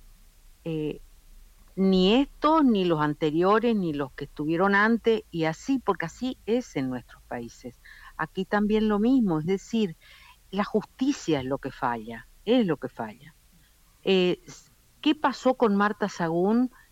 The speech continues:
Porque esto es la vida y el ocaso, ¿no? Ella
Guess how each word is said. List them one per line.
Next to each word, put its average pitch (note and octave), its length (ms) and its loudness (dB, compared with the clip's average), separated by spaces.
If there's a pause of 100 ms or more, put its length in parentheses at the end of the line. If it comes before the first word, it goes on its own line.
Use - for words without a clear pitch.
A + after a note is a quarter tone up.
(220)
Porque F#3+ 240 -4
esto G#3+ 220 2
es G#3+ 120 2
la G3 140 0
vida F#3 320 0
y D#3+ 120 0
el C#3 120 0
ocaso, D3 560 -4
¿no? C3+ 300 -8 (680)
Ella A#3 500 2